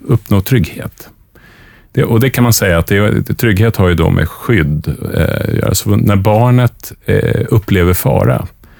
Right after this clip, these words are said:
så söker det sig till den här personen, föräldern, anknytningspersonen, för att få, eh, skydd, men genom att uppleva trygghet helt enkelt. Och det där kommer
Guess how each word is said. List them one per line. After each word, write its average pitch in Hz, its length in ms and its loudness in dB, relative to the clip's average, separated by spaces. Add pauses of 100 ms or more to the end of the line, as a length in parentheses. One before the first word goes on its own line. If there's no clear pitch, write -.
(300)
så - 160 -4
söker 85 400 0
det 82 60 0
sig - 160 -2
till 85 260 -2
den 82 160 0
här 85 100 0
personen, - 720 -2
föräldern, 90 600 0
anknytningspersonen, 101 1200 -2
för - 120 -6
att - 260 -2
få, 113 420 0 (640)
eh, - 260 -4
skydd, - 400 -2
men 98 280 0 (100)
genom 101 460 0
att 90 120 -2
uppleva - 420 -4
trygghet 110 600 -4
helt - 220 -8
enkelt. - 500 -16
Och 101 160 0
det 101 100 2
där 110 320 2 (460)
kommer 101 600 2